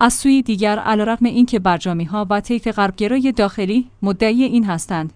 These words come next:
که مشکل اصلی اقتصاد و تجارت ایران در نپیوستن به سازوکارهایی است که از سوی بلوک غرب و اتحادهایی همچون جی تعیین شده است.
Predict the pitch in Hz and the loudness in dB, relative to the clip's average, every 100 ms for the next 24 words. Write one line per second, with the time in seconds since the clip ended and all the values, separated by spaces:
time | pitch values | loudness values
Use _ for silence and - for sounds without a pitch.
0 | - 220 196 - 254 240 208 202 240 254 | -4 0 0 0 0 0 0 -2 0 0
1 | 208 - 190 226 226 202 208 226 208 208 | -2 -4 -4 -2 -4 -2 -4 -2 -2 -2
2 | 220 233 - 180 190 214 220 185 180 190 | -2 -4 -4 -4 -2 0 0 0 -2 -4
3 | 170 160 - 220 220 214 - 214 190 185 | -4 -6 -4 -2 0 -2 0 -2 -2 -2
4 | 202 190 247 233 196 190 - 233 233 - | -4 0 0 0 -2 -4 -2 -2 0 2
5 | 262 214 190 190 220 220 220 214 208 196 | 2 2 -2 -2 -4 0 0 2 0 0
6 | 220 240 208 233 247 262 247 240 196 208 | -2 -2 -2 -2 0 0 2 0 0 -2
7 | 190 233 220 214 214 156 160 - 156 - | -2 -2 -2 -2 -4 -4 -6 -8 -10 -10
8 | 151 - | -14 -16